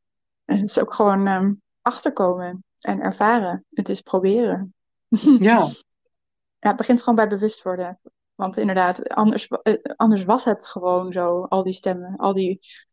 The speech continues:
Speaker 1: oordelen, al die angsten en dingen. Dat, dat was je dan gewoon. En, en ja, het is een heel ander leven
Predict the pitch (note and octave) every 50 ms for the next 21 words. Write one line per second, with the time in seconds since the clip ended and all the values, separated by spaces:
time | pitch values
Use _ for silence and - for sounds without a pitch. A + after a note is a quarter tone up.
0 | _ _ - - - - A3+ G#3+ G3 F#3 F#3 F3+ F3+ F3+ F3+ F3+ - G3+ F#3+ F#3
1 | F#3+ F#3+ F#3+ F#3+ - _ _ _ _ _ _ _ _ - F#4+ - _ _ _ -
2 | - A3 A3 A3 A3 - - - G#3 F#3+ F#3 - G3 G3 F#3+ G3 F#3 F#3 F#3+ F#3+
3 | F#3 F3+ F3+ - - - G#3 F#3+ - F#3+ A#3+ D#4 - - C4+ F#3+ F#3 F#3 F#3+ -
4 | - F#3 F#3 F3 F#3 F#3+ G#3+ B3 C4 - G3 F#3+ G3 - - G3+ G3+ G3 G3 F#3
5 | G3+ F#3 - - G3 - _ _ _ _ _ _ _ _ _ _ _ _ _ -
6 | G#3+ G3+ - G3 G3+ A3 A#3 - A#3+ A3 G#3 G#3 G3+ G#3 A#3+ A3+ - - A#3